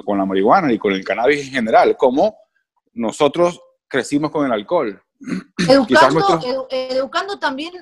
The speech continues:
Speaker 2: en las metodologías de consumo. Es una de las cosas que más recalco, eh, eh, a todos. Está bien, vos, "Ay, pero vos ahora no te fumás y te haces la que no fumás", y la que, a ver, yo no te puedo decir, "Sí, fumá", porque fumar está, eh, te hace mal. Yo fumé,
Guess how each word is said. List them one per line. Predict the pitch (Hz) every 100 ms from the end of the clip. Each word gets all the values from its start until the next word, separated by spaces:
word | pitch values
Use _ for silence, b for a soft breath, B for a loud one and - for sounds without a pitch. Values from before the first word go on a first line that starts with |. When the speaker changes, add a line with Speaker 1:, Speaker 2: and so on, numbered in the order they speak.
| -
Speaker 2:
en | 240
las | 233
metodologías | 233 226 240 233 311 330
de | 254
consumo. | 240 214 339 233
Es | 233 330
una | 320
de | 262
las | 226
cosas | - 294 320
que | 262
más | 240 240 285 330
recalco, | 285 - 302 320 - 349 349 359 359 b b b
eh, | 214 214 214 220 220
eh, | 202 208 226
a | 220 226
todos. | - 359 349 269 220
Está | 262 330 330
bien, | 330 339 302
vos, | 285 311
"Ay, | 349 392 349 233
pero | 294
vos | 359 453
ahora | 415
no | 320
te | 311
fumás | 294 269 311 359 415 415 b b
y | 311
te | 285
haces | 277 370
la | 392 381
que | 311
no | 339
fumás", | 339 285 311 370 381
y | 381
la | 320
que, | 294 b b b
a | 240
ver, | 302 320 - 170 _ _
yo | - 320 320 269 311 311
no | 269
te | 277
puedo | 240 370 269
decir, | 233 277 269
"Sí, | 330 370 381 311
fumá", | 339 330 381 403 277
porque | 226 233
fumar | 269 440 -
está, | - 262 -
eh, | 226 226
te | 302
hace | 349
mal. | 302 311 208 - _ _
Yo | - 392
fumé, | 349 302